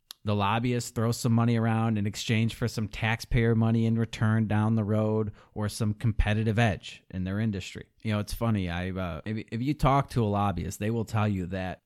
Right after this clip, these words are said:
every company needs a lobbyist. It's unfathomable to them that a company could function without a lobbyist in D C to work on their behalf, to make sure that they get their language into the next bill, to make sure that they're involved in whatever the next boondoggle is.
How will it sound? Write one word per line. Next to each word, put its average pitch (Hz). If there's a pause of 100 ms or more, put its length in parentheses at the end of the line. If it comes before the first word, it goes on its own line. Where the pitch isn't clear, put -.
every 147
company 113
needs 110
a 104
lobbyist. 87
It's 135
unfathomable 131
to -
them 87
that 107
a 123
company 107
could 101
function 104 (200)
without 117
a 120
lobbyist 107
in 95 (100)
D 90
C 85 (320)
to 92
work 104
on 101
their 95
behalf, 85 (280)
to 104
make 101
sure 110
that 98
they 104
get 104
their 107
language 101
into 98
the 95
next 98
bill, 90
to -
make 104
sure 104
that 98
they're 101
involved 98
in 95
whatever 98
the 101
next 95
boondoggle 90
is. -